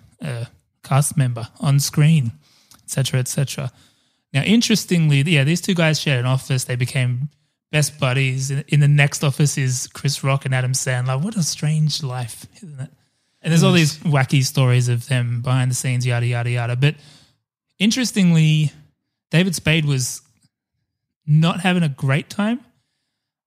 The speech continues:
Speaker 1: He nearly quit, I think, because he started as writer, but then
Speaker 2: Mm.
Speaker 1: did become a, a cast member. But he, often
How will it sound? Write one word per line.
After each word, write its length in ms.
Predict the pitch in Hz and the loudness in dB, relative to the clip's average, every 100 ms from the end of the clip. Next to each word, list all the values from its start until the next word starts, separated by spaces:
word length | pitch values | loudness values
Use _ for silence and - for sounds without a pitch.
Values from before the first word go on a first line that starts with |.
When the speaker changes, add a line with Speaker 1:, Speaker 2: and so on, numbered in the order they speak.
| _ | _
Speaker 1:
He 160 | - 156 | -2 2
nearly 240 | 185 160 | 2 0
quit, 300 | - - 151 | -2 0 0
I 80 | 170 | 0
think, 260 | - 202 | -2 -2
because 420 | 202 143 147 135 - | -2 -2 0 0 0
he 140 | 143 | -2
started 320 | 143 185 208 | 0 2 2
as 140 | 175 139 | 0 0
writer, 260 | 151 151 | 0 0
but 120 | 131 | -2
then 280 | 131 131 131 - | -2 -4 -6 -4
Speaker 2:
Mm. 440 | 170 143 135 160 - _ | 0 2 2 0 -6 _
Speaker 1:
did 160 | 160 147 | 0 2
become 360 | 143 143 135 | 2 2 0
a, 160 | 127 127 - - | 0 -4 -8 -10
a 80 | 131 | -6
cast 340 | - 156 - | 0 0 0
member. 440 | 139 127 117 113 120 _ _ _ _ _ _ - | -2 0 -4 -8 -10 _ _ _ _ _ _ -4
But 220 | 135 - | -4 -4
he, 120 | 117 - | -10 -2
often 640 | 151 151 180 156 147 - | 0 2 2 2 0 -2